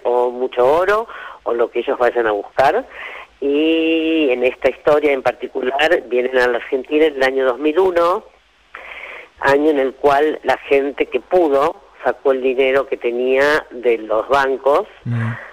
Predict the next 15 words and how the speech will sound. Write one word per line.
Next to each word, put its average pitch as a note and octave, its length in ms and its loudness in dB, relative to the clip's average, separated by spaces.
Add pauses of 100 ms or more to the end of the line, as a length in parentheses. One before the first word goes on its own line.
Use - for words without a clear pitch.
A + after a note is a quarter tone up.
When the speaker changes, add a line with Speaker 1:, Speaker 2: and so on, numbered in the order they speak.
(280)
Speaker 1:
Adelantándose B2+ 880 0
a A#2+ 40 4
lo A2+ 140 -2
que A2+ 100 -6
luego A2+ 260 2
fue A2+ 160 -6
el - 40 -14
Corralito, D3 880 0 (500)
y B2 160 0
ese C#3 180 0
dinero C3 340 0
estaba C3+ 340 0
en C#3 60 -2
casas A#2 260 -4
particulares. A#2+ 680 0